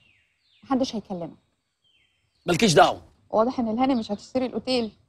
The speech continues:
Speaker 1: رجعت في كلامها.
Speaker 2: ومالك فرحانة قوي كده؟ طب العند فيك هتشتري الأوتيل.
Speaker 1: هو أنت ليه مصمم تبيع الأوتيل وخلاص؟
Speaker 2: أحسن ما أبيع نفسي وأتجوز أي جوازة والسلام.
Speaker 1: هو أنت عايز تبيع أي حاجة وخلاص؟
Speaker 2: عندك حل تالت؟
Speaker 1: طبعًا.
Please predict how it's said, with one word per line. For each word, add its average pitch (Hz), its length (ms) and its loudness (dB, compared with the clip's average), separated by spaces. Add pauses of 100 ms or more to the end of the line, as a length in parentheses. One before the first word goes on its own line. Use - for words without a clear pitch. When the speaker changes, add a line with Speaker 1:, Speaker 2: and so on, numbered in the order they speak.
Speaker 1:
رجعت 220 220 -6
في - 80 -16
كلامها. 170 420 -4 (140)
Speaker 2:
ومالك 190 260 2
فرحانة 165 340 0
قوي 156 180 6
كده؟ 120 260 -4 (380)
طب 165 180 4
العند 180 280 4
فيك 175 180 -2
هتشتري 165 400 0
الأوتيل. 123 380 -4 (260)
Speaker 1:
هو 269 100 0
أنت 440 120 0
ليه 440 200 4
مصمم 403 300 4
تبيع 330 200 4
الأوتيل 359 240 4
وخلاص؟ 349 500 4
Speaker 2:
أحسن 220 240 4
ما 202 80 2
أبيع 208 180 6
نفسي 185 320 -2
وأتجوز 160 380 4
أي 190 120 4
جوازة 175 240 4
والسلام. 135 500 -2 (280)
Speaker 1:
هو 214 100 2
أنت 262 100 2
عايز 285 180 2
تبيع 262 200 0
أي 277 80 2
حاجة 277 180 -2
وخلاص؟ 262 460 -4
Speaker 2:
عندك 185 220 4
حل 170 220 -2
تالت؟ 165 400 -2
Speaker 1:
طبعًا. 277 240 -2